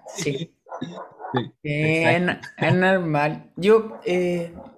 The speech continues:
Speaker 1: yo creo, y
Speaker 2: ¿Pero
Speaker 1: lo
Speaker 2: debería
Speaker 1: conver-
Speaker 2: entrar en pánico?
Speaker 1: No, es normal.
Speaker 2: Ya.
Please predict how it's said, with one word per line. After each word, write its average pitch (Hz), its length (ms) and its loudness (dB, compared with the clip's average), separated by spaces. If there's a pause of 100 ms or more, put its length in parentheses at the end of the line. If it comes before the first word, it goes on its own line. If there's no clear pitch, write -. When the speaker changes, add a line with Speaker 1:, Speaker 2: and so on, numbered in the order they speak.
Speaker 1:
yo 180 180 2
creo, 208 340 6
y - 200 -14
Speaker 2:
¿Pero 175 120 4
Speaker 1:
lo 175 120 8
Speaker 2:
debería 135 160 4
Speaker 1:
conver- 165 160 2
Speaker 2:
entrar 175 160 0
en - 80 -16
pánico? 190 580 -6 (560)
Speaker 1:
No, 165 640 0
es 185 80 0
normal. 165 640 2
Speaker 2:
Ya. 104 220 -14